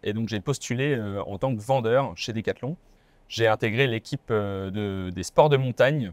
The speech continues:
pour être vendeur en temps partiel, en vingt-cinq heures. Et au bout d'un mois et demi, j'ai eu l'opportunité de devenir, euh, responsable de rayon en formation. Donc, j'ai suivi, euh, diverses formations pour, euh, euh,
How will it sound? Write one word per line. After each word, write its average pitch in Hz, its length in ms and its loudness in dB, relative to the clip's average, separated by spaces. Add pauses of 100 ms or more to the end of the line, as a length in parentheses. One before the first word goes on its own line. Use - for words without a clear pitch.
(140)
pour 104 160 0
être 107 200 -2
vendeur 110 320 0
en 92 80 -6
temps 147 200 2
partiel, 135 560 -2 (100)
en 98 140 -12
vingt-cinq 123 420 0
heures. 120 300 2 (480)
Et 98 100 2
au 107 60 4
bout 131 180 2
d'un 110 380 2
mois 135 180 2
et 120 60 2
demi, 139 180 0
j'ai 120 120 0
eu - 20 -2
l'opportunité 120 500 -2
de 135 60 0
devenir, 110 420 0
euh, 92 220 2
responsable 135 480 -4
de 107 80 2
rayon 127 240 2
en - 20 -8
formation. 131 460 -2
Donc, 135 160 -2
j'ai 110 60 -2
suivi, 123 280 -6
euh, 95 80 -2
diverses 127 360 0
formations 123 480 0 (520)
pour, 113 280 2
euh, 98 420 2 (120)
euh, 92 320 0